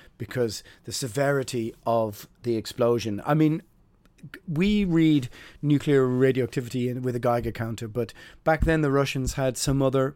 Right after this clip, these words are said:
system, and they thought the counters were broken.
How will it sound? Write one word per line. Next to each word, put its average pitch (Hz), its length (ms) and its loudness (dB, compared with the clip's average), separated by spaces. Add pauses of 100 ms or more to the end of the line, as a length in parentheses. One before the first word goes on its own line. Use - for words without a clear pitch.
system, 156 500 -2 (640)
and 139 420 -2 (140)
they 147 160 0
thought - 600 0 (540)
the - 80 -6
counters 143 460 -2
were 120 100 -2
broken. 127 540 0